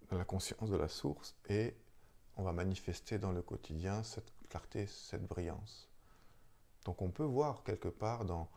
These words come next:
bon, dans ce qu'on fait, dans, dans certains créatifs culturels, euh, certaines, euh,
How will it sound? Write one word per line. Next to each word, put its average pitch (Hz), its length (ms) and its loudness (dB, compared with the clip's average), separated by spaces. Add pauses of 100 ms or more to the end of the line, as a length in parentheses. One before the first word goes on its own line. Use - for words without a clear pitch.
(560)
bon, 90 160 -2
dans 85 120 -2
ce - 80 -10
qu'on 85 160 0
fait, 104 560 2
dans, 85 260 0
dans 82 100 -2
certains 90 460 -2
créatifs - 480 -4
culturels, 98 760 4
euh, 87 160 4 (1500)
certaines, 92 460 0
euh, 92 240 0